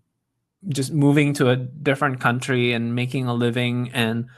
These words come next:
finishing college and, you know, just seeing where I am today, you know, that's definitely a big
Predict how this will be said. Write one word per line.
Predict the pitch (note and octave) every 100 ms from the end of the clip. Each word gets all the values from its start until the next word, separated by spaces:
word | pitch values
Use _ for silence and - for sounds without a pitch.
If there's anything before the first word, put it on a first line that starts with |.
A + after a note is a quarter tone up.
| - - - _ _
finishing | - C#3+ C3 - C#3
college | C3+ A#2+ A#2 B2+ B2 B2
and, | B2 B2 B2 B2+ - _ _ A2+
you | E3 E3+
know, | B2 C3+ C3 _ _ _ _ _ -
just | C#3+ C#3 - -
seeing | - D3+ C3+ C#3 C3+
where | B2 B2
I | A#2
am | A#2 A#2
today, | A#2+ A#2+ A#2 D3+
you | F#3 C#3+
know, | C#3
that's | C3+ B2+ -
definitely | - B2 B2 C#3 C3 B2
a | A#2
big | B2 C3 C3 B2+